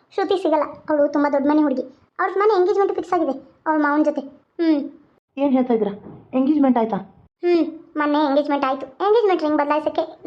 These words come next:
Speaker 1: ಒಂದ್ ವಾರ ಸ್-, ಕಾಲೇಜ್ ಬಂದಿರ್ಲಿಲ್ಲ ಅವಳು. ಎಕ್ಸಾಮ್ ಅಷ್ಟೇ ಕಳ್ಸಿದಾರೆ ಈಗ.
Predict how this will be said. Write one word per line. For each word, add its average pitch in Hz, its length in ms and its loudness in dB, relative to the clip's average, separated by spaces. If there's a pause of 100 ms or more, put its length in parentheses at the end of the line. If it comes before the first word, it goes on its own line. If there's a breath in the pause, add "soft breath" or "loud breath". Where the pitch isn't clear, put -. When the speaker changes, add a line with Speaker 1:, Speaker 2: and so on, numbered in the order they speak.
Speaker 1:
ಒಂದ್ 285 140 0
ವಾರ 285 240 0
ಸ್-, - 420 -18
ಕಾಲೇಜ್ 320 260 0
ಬಂದಿರ್ಲಿಲ್ಲ 294 420 2
ಅವಳು. 247 120 -2 (400 loud breath)
ಎಕ್ಸಾಮ್ 339 280 0
ಅಷ್ಟೇ 339 260 -2
ಕಳ್ಸಿದಾರೆ 320 340 0
ಈಗ. 262 60 -4